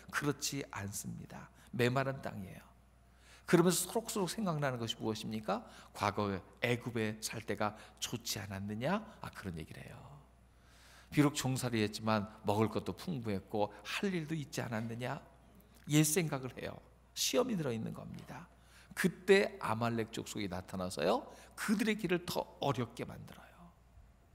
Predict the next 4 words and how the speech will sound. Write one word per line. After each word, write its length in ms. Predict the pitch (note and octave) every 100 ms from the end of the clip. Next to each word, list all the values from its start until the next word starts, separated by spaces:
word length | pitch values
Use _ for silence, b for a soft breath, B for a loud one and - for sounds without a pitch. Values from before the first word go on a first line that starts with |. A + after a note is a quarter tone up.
| - - - - - - -
피곤한 380 | - C4 A3+ F#3+
상태의 600 | - E3+ - D3 C#3+ -
이스라엘을 520 | C3 - B2 A#2+ E3 B B
공격하는 600 | - C#3+ C#3+ D3+ - C3+